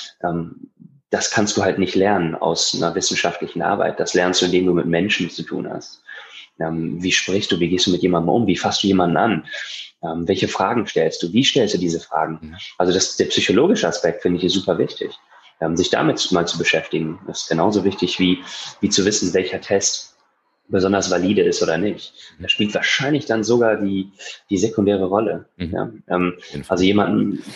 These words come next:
Speaker 1: jemandem eine Sicherheit zu geben zum Beispiel, fühlt sich jemand bei dir gut aufgehoben,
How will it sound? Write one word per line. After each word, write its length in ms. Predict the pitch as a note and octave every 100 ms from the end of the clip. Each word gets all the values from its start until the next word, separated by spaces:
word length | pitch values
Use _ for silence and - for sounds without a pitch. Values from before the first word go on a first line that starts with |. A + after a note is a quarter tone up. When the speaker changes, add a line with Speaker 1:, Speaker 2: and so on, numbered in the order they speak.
| -
Speaker 1:
jemandem 340 | G2 G#2+ G2+ G2
eine 80 |
Sicherheit 460 | F2+ - - G2 F2+
zu 100 | -
geben 260 | E2+ E2 D#2
zum 160 | -
Beispiel, 340 | - - - -
fühlt 220 | - G2+
sich 120 | -
jemand 220 | G#2+ G#2
bei 80 | G2
dir 140 | F#2+ F2+
gut 140 | -
aufgehoben, 560 | - - F2+ E2+ -